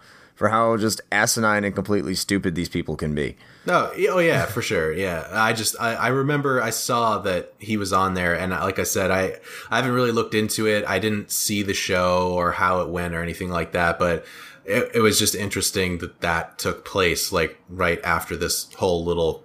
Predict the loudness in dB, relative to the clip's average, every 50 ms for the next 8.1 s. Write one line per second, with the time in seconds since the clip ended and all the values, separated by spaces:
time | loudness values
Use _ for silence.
0 | -20 _ -6 -2 -2 -2 -2 0 0 0 0 0 -2 -2 -2 -2 -2 0 2 4
1 | 4 4 2 0 -4 -10 -12 -12 -12 -12 -12 -12 -14 -16 -18 -20 _ _ -2 2
2 | 4 4 4 4 2 -2 -6 -8 -4 0 0 2 2 0 -2 -4 -6 -4 -4 -2
3 | -2 0 -2 -2 -2 0 0 0 0 0 0 0 -2 -2 -2 -4 -2 -2 -2 -2
4 | -2 -4 -4 -4 -6 -6 -8 -8 -6 -6 -6 -4 -4 -6 -6 -8 -8 -12 _ -4
5 | -2 0 0 2 2 2 2 4 4 2 2 2 0 -2 0 2 0 2 2 2
6 | 2 4 2 2 0 0 0 0 0 0 -2 -4 -4 -2 0 0 0 0 -2 -2
7 | -4 -6 -6 -4 -4 -2 -2 -2 -2 -4 -6 -6 -4 0 0 2 2 2 2 0
8 | -2